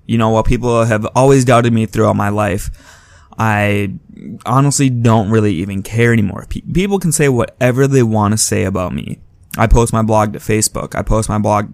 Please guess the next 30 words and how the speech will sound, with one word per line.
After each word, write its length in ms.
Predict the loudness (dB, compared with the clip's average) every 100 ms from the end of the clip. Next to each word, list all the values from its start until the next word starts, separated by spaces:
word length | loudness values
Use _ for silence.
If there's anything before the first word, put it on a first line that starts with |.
| -4
Twitter, 420 | -2 0 -4 -12 -18 _ -4
everything, 520 | 0 2 0 -2 -6
because 320 | -4 -2 -2
I, 140 | 0 -2 -2 -10 _
I 80 | -2
want 440 | 0 0 0 -2
people 340 | -4 -2 0 2
to 80 |
know 220 | 2 2 2
that 220 | 0 -2
I'm 280 | -6 -4 -6
here. 500 | -2 -2 -2 -6 -20 _ -10
If, 160 | -6
if 180 | -2 -2
they 400 | 2 2 2 0
look 380 | -2 -2 -2 -2
at 60 | -2
me 100 | -2
and 100 | 0
say, 180 | -2 -2 -6 -8 -8 -6
"Well, 440 | 0 2 0 -2 -10 -18 _ _ _ _ _ _ -16 -2
you're 200 | 2 2
dumb 300 | 4 4 2
because 280 | 2 2
you 80 | 2
have 100 | 2
a 60 | 2
mental 320 | 2 2 2
illness," 440 | 2 4 4 2
or, 240 | 0 0